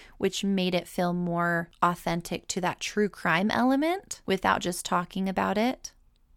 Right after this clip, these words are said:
I was a little disappointed at first that they only had four episodes, but when you consider how hard it would be to find enough people to volunteer for this project, you know, you think about how many people actually live in a murder house,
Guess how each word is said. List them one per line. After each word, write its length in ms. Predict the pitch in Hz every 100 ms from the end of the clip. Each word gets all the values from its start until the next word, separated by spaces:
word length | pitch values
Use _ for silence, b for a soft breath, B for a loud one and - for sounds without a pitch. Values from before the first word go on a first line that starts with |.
| - b
I 60 | -
was 160 | 208 214
a 80 |
little 280 | 202 190 202
disappointed 580 | 202 196 208 - 202 196
at 80 | 180
first 260 | 196 202
that 140 | - 190
they 100 | 196
only 160 | 202
had 180 | 202 196
four 220 | - 196
episodes, 640 | 196 - 202 - 202 202 -
but 320 | - 190 -
when 160 | 202 196
you 100 | 202
consider 800 | - 208 - 277 277 247 240 - -
how 260 | - 202
hard 240 | 190 190 180
it 80 | -
would 180 | 185
be 300 | 185 190 196 -
to 300 | - 185 170
find 840 | 170 - 180 170 170 170 175 175 -
enough 500 | 185 185 180 180 - -
people 380 | 170 - 175
to 360 | 175 - 170 170
volunteer 600 | 170 165 170 175 - 175
for 180 | - 233
this 180 | 262 -
project, 760 | - 254 247 269 262 - - - - _ _ -
you 140 | 185
know, 140 | 180 180
you 160 | 170
think 240 | - 165 180
about 320 | 175 160 -
how 120 | 180
many 160 | 180 175
people 360 | 175 170 170
actually 380 | 160 - - 165
live 220 | 170 190
in 100 | 214
a 40 | 214
murder 280 | 208 202
house, 640 | 196 190 180 180 180 -